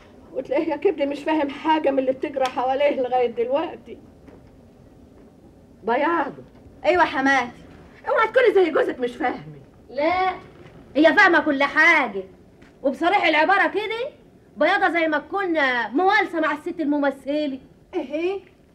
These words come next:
Speaker 2: جرى إيه يا ست سعدية؟ إيه موالسة دي؟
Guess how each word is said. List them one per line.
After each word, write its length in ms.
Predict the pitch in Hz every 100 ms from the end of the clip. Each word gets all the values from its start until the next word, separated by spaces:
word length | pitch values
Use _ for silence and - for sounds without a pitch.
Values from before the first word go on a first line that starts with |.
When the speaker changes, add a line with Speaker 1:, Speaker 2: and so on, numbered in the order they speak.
| -
Speaker 2:
جرى 120 | 339
إيه 260 | 370 415 427
يا 40 |
ست 180 | - -
سعدية؟ 420 | 359 320 370 359 - - - _ -
إيه 100 | 330
موالسة 460 | 370 415 440 -
دي؟ 260 | 302 320 254